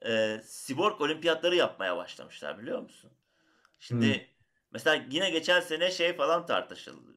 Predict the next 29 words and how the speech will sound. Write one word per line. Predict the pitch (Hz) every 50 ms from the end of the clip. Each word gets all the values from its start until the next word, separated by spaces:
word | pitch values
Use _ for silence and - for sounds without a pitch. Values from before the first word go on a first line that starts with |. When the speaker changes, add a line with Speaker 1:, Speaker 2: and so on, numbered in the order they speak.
| _ -
Speaker 1:
işte, | - - - _ _ - - -
yani | - - _ _ _ _ _ _ _ _ _ _ _ _ _ _ -
bu | 131 151 190 185 196
olimpiyatlar | 214 233 226 233 233 240 233 233 - 240 233 233 208 208
hep | 240 254 254 - -
böyle | 202 196 202 196
bir | 190
takım | - 185 185 208 202 -
tartışmaları | - 135 139 139 156 151 - - 156 156 156 151 151 165 185 185 185 - _ _ _ _ _ -
beraberinde | 117 123 127 131 131 123 127 127 123 127 127 131 135
getiriyor. | 117 107 - - - 76 82 78 80
İki | 92 95 - 117
bin | 123 127
on | 123 117
ikide | 113 107 - 95 - 110 120 123
işte | 120 - - 113 117 117 117 -
Pa-, | - 101 - - -
Pistorius | - - - - 117 113 107 101 87 85 - - 82
vardı. | 76 62 69 - 80 104 110
İki | - - - 101 104
bin | 110
yirmi | 107 104 104 107 107
dörtte, | 101 101 98 - - - 113 120 120 - - - _ _ _ _ _ _ _ _ _ -
e, | 101 101 92 90 92 87 85 82 80 78 - _
Paralimpiklerde | - 104 110 113 113 107 107 104 113 107 - 107 110 110 107 107 104 110 110 110 107 101 - - _ _ _ _ _ _ _ _
yine, | - 101 110 110 101
Speaker 2:
Hı. |
Speaker 1:
e, | 101 98 - - 101 98 92 90 87 90 85 78 78 82 85 - - - - - - _ _ _ - _ _ _ _ _ _ _ _ _ _ _ _ _ _ _
s-, | - - -